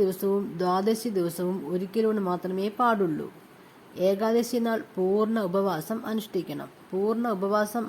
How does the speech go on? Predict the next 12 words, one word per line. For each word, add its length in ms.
അനുഷ്ഠിക്കാൻ 520
പറ്റാത്തവർ 640
ലഘുഭക്ഷണം 680
കഴിച്ച് 340
വ്രതം 280
അനുഷ്ഠിക്കാവുന്നതാണ്. 1080
അവരവരുടെ 500
ആരോഗ്യസ്ഥിതി 760
അനുസരിച്ച് 580
വേണം 320
വ്രതം 320
അനുഷ്ഠിക്കേണ്ടുന്നത്. 880